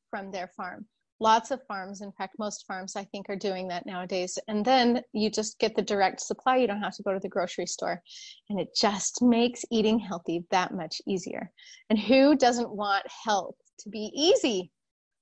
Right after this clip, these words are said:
right? And fun and experimental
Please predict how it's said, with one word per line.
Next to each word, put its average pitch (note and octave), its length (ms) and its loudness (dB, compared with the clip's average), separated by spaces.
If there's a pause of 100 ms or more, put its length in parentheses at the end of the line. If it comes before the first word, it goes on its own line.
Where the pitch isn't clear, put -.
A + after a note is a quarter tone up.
(120)
right? A3+ 280 2
And A#3+ 220 -6
fun A3+ 600 -2 (600)
and F#3+ 480 -6 (440)
experimental A#3+ 1080 0